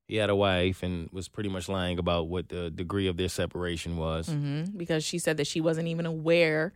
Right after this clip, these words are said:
Speaker 2: at, for the longest time, she
Speaker 1: Yeah.
Speaker 2: wasn't aware that he had a wife
Speaker 1: Right.
Speaker 2: until she found out. She just thought that he had women, like, that he was just a player with these women and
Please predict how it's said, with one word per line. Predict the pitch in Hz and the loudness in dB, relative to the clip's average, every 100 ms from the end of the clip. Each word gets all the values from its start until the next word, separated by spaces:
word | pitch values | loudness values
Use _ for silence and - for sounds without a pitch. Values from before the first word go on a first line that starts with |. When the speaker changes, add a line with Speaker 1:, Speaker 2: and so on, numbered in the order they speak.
| - | 0
Speaker 2:
at, | 175 - - 175 | 0 0 -8 0
for | 208 190 | 4 6
the | |
longest | 175 196 214 180 | 6 4 0 -2
time, | - 143 147 185 - | -4 -4 -4 -8 -4
she | - | 4
Speaker 1:
Yeah. | |
Speaker 2:
wasn't | 185 180 | 6 6
aware | 170 196 208 | 6 8 6
that | 175 | 4
he | |
had | 160 - | 0 -2
a | |
wife | 101 127 - _ | -2 -4 -6 _
Speaker 1:
Right. | - 87 | -6 -4
Speaker 2:
until | 82 175 | 0 2
she | 165 | 2
found | 151 180 196 | 2 2 2
out. | 170 | 2
She | 202 | 0
just | 202 | 4
thought | 160 151 | 4 4
that | 156 | 2
he | 165 | 2
had | 151 - - | 2 0 -2
women, | 160 202 165 135 - - | 6 6 6 0 -8 -8
like, | 147 | -2
that | 147 | 0
he | 175 | 2
was | 180 | 2
just | 147 | 0
a | - | -2
player | - 196 160 - _ _ _ _ _ - | 6 6 6 -2 _ _ _ _ _ -8
with | 156 | -2
these | 147 139 | -2 2
women | 160 160 147 135 123 | 4 4 4 2 -2
and | - 139 147 | -4 -6 -8